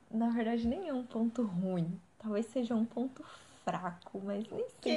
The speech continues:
Speaker 1: se é um ponto fraco.
Speaker 2: O quê? O quê?
Speaker 1: Mas é que é uma coisa que,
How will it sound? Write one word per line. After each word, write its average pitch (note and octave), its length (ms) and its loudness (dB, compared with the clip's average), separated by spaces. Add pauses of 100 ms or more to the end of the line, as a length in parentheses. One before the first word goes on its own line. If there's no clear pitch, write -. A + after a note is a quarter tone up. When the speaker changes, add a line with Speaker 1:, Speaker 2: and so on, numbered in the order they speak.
(140)
Speaker 1:
se - 60 10
é A3+ 40 8
um B3 100 6
ponto C4 380 4 (180)
fraco. E3+ 560 4
Speaker 2:
O A3+ 60 6
quê? G#3+ 400 4
O G#3+ 100 2
quê? G#3 140 4
Speaker 1:
Mas A3+ 200 12
é - 80 12
que B3+ 340 4
é A3+ 140 6
uma G#3+ 180 4
coisa A3 400 4
que, G#3+ 360 0